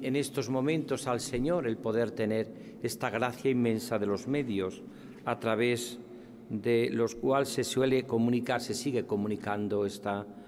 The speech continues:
buena noticia. Hoy celebramos y proclamamos cuatro, las cuatro maneras de vivir la pasión de Cristo.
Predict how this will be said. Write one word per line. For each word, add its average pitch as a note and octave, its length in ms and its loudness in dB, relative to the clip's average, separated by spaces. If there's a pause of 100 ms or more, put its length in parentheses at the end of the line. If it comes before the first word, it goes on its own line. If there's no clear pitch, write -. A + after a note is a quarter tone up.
(220)
buena A2+ 320 2
noticia. G2+ 680 -4 (1600)
Hoy F3+ 220 6
celebramos E3 840 2 (400)
y C#3+ 120 2
proclamamos C3+ 800 2
cuatro, D#3 960 2
las B2 160 0
cuatro D3 420 2
maneras B2+ 460 2
de A#2+ 80 2
vivir A2 340 2
la A#2 220 0
pasión A2+ 500 0
de F#2+ 140 0
Cristo. F#2+ 640 -4